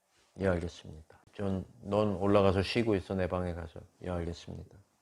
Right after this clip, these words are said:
엘리베이터 타고 올라가갖고 옷 벗고 있는데 오 분, 용팔아, 태양성 직원한테서 또 전화가 온 거죠.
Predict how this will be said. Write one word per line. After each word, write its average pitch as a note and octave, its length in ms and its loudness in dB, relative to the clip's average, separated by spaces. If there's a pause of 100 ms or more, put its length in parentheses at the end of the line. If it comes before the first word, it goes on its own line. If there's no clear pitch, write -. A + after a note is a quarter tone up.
엘리베이터 A#2 580 6
타고 B2+ 340 2
올라가갖고 G2+ 1080 6 (400)
옷 B2+ 320 6
벗고 D#3+ 420 10
있는데 G2 640 2 (1120)
오 B2+ 120 10
분, F#2 260 2 (840)
용팔아, F#2 500 -2
태양성 C3+ 380 2
직원한테서 C#3 800 8
또 - 100 -8
전화가 F#2 300 -14
온 - 20 -18
거죠. F#2+ 160 -20